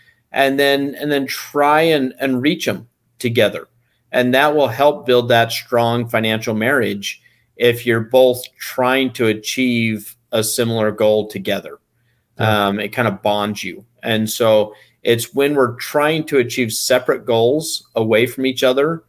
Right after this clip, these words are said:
Speaker 1: that, that it causes more, more animosity. And it's not that you can't have separate goals, but it, it's okay to have 'em. Just make sure that you have common ones too. Don't just have separate goals, you know?
Speaker 2: Yeah. I like that. It's okay to dream.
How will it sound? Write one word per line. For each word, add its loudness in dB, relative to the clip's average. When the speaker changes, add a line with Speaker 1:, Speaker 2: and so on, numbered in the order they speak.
Speaker 1:
that, -2
that 0
it -4
causes 0
more, 2
more 0
animosity. 0
And 0
it's -4
not 2
that -6
you -8
can't -2
have -2
separate -2
goals, 2
but -2
it, 2
it's 0
okay 0
to 2
have 2
'em. -2
Just -6
make 0
sure -4
that -6
you 2
have 0
common -2
ones -6
too. -4
Don't -6
just 0
have -6
separate -8
goals, -16
you -8
know? 0
Speaker 2:
Yeah. 2
I 2
like 4
that. 2
It's 2
okay 4
to 4
dream. 0